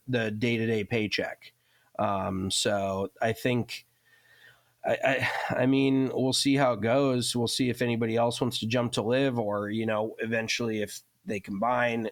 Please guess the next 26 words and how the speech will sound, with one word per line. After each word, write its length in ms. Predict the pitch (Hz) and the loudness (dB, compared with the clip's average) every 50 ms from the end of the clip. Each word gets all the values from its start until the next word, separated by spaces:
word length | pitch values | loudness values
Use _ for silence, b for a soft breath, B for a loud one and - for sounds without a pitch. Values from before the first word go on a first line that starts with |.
| _ - | _ -2
who 160 | 131 151 147 | 0 2 2
the 60 | 131 | 4
hell 160 | 127 120 110 | 2 2 2
knows 280 | 107 107 104 101 95 101 | 0 0 -2 -2 -2 -6
what's 160 | 95 - - | -8 -6 -6
gonna 160 | 104 95 95 | -6 -4 -2
happen. 340 | 101 101 95 92 - 101 101 | -2 -2 -2 -4 -4 -4 -4
It, 140 | 104 107 107 - B B B B B B B B | -2 -4 -4 -8 B B B B B B B B
I 80 | - 147 | 0 2
mean, 240 | 156 156 151 143 - - _ _ _ - | 2 4 2 0 -2 -6 _ _ _ 0
overall 440 | 165 180 185 170 170 165 160 156 151 | 2 2 4 4 4 4 4 4 2
good 180 | 139 151 147 147 | 2 2 2 2
investment. 680 | 143 131 127 131 127 123 - 160 147 143 143 139 - - _ - | 2 2 2 2 0 0 2 2 2 2 2 0 -2 -8 _ -4
It 100 | - 131 | -4 -4
just, 420 | 117 131 143 131 - - - - - - | -2 0 0 0 0 0 -4 -4 -4 -2
I'm 100 | 120 131 | 0 2
gonna 140 | 135 131 123 | 2 2 2
be 160 | 123 131 117 | 2 0 -2
curious 420 | - - 135 127 127 127 120 - - | 0 -2 0 0 0 0 -2 -2 -2
to 140 | - 123 110 | -2 -2 0
see 300 | - - - 131 127 123 | 0 0 0 2 2 2
where 400 | 120 117 120 120 120 117 113 107 - _ - | 2 2 2 2 2 0 0 -4 -6 _ -6
three 160 | - 127 123 120 | -2 0 0 2
billion 300 | 117 120 113 113 113 110 | 2 2 0 0 0 2
dollars 380 | 110 110 117 117 123 120 113 | 2 2 2 2 0 0 0
goes 440 | 120 127 127 131 139 139 139 - | 2 2 2 2 2 0 -2 -4